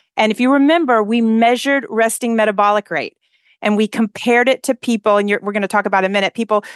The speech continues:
who were successful at losing weight to people who had not lost weight. I love this group because it's how I started my research career.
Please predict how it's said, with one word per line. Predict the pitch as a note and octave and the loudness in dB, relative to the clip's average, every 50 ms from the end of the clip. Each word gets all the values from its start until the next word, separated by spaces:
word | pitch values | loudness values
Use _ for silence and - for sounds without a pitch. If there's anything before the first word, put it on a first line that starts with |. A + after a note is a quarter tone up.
| - | -4
who | - B3 | 0 2
were | A3 G#3 | 2 2
successful | - - A3+ G3 - - B3 A#3 A3+ - - C4 C4 | 0 -2 -4 -2 0 0 0 0 0 0 0 0 0
at | B3 - | 0 0
losing | B3 C4 B3 A#3 B3+ B3 | 0 -2 -2 -2 0 0
weight | B3 A#3+ A#3 - - _ _ _ _ _ | 0 0 0 -2 -6 _ _ _ _ _
to | - A3 | -6 -4
people | - A#3+ B3 A3 - A#3+ A3+ | -2 -2 -2 0 0 0 2
who | A3+ A#3+ A#3 A3+ G#3+ | 2 4 4 4 2
had | A3 G#3+ G#3+ G#3+ G3 | 2 2 0 0 0
not | G#3+ G#3+ G#3+ G#3 G3+ G3 - | -2 -2 0 0 0 0 -2
lost | F#3+ F#3 G3 F#3 F#3 - - | -2 0 0 0 0 -2 -4
weight. | G3 F#3 F#3+ F3 D3 A2 - _ _ | -2 0 0 0 -2 -4 -8 _ _
I | - A#3 B3 | -4 -2 0
love | B3+ C4 B3+ A3+ | 0 0 0 0
this | C4+ A#3 G3+ | -4 -4 -4
group | F#3+ G#3 A3+ B3 C#4 - | -2 0 0 0 0 -2
because | B3+ B3 B3+ A#3 G#3 | -4 -4 -4 -2 -2
it's | B3 A#3 - | -4 -6 -6
how | - A3 G#3+ A3+ A#3 | -2 0 2 2 4
I | A3+ A3+ A3 | 2 2 0
started | - - - - - A#3 A3+ A3+ A3+ A#3 A3 | -2 -8 -8 -2 0 2 2 2 0 -2 -4
my | A3 G#3+ | -2 -4
research | G#3 G3+ A3 A#3 A3+ - A3 F#3+ - - | -4 -4 -4 -6 -4 -4 -4 -4 -4 -6
career. | - - F#3 E3+ D#3+ C#3+ - - - | -6 -4 -2 -2 0 -2 -4 -6 -10